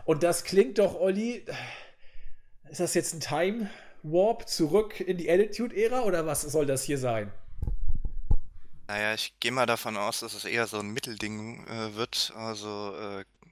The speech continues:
Speaker 2: ganz in die Attitude-Ära wird man jetzt, äh, nicht zurückgehen, äh, eben bestimmte Segmente, äh, nicht bringen.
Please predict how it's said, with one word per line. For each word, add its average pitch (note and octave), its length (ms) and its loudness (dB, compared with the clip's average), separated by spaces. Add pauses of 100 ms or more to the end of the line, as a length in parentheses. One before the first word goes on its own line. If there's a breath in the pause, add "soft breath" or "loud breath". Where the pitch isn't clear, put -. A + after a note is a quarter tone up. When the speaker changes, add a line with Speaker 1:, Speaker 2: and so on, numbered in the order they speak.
(640 soft breath)
Speaker 2:
ganz B2+ 420 4
in C3+ 240 -10
die B2 260 -8
Attitude-Ära B2 920 -4
wird - 140 -14
man B2 140 -8
jetzt, - 400 -10
äh, A2 380 -10
nicht A#2 260 -6
zurückgehen, G#2+ 640 -10
äh, - 640 -14
eben A2 220 -8
bestimmte A#2+ 440 -4
Segmente, A2+ 800 0
äh, A2 100 -6
nicht A2+ 280 -4
bringen. B2 320 -8